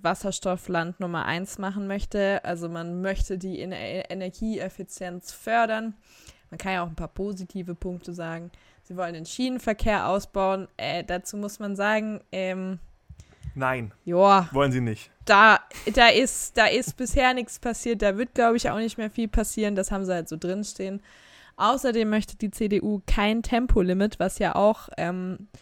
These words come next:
Speaker 1: unter anderem zum Thema Umwelt und Klima, äh, Klimaschutz, äh, fällt. Und sie möchte auch kein Dieselfahrverbot.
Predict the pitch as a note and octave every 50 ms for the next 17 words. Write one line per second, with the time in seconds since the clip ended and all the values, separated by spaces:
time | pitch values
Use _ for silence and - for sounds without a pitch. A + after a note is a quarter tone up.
0 | - - - _ _ _ _ _ - - A#3 G#3+ A3 G#3+ - - G#3+ A3 G#3 G3
1 | F3+ F#3 F#3 F3+ - G3 F#3+ - G#3+ F3+ F#3 F3 E3+ - - G#3 G#3 F#3+ F3 F3
2 | - - F#3 - - - A3 G#3 G3 F#3 F3+ F3 E3+ E3+ - - - D#3+ E3+ F3
3 | - - - G#3 F#3+ F#3 F3+ E3 F3 - - - G#3 G3 - - - - - -
4 | - D#3 D#3 D#3+ D3+ D3+ F3+ - - - A3 G3+ G#3+ A#3 C4 C#4+ - - _ -
5 | - A#3 B3+ C#4 D4 C#4+ - - - - G3 G3 G3 G#3 G3+ G3+ G3+ - A3 -
6 | - F3+ F#3 - - - - F#3 F#3 F#3+ F3+ F#3+ F#3+ F#3 F#3+ F#3+ F3+ - - E3+
7 | E3 F3 - - F3 E3 E3 D3 D3+ D#3 -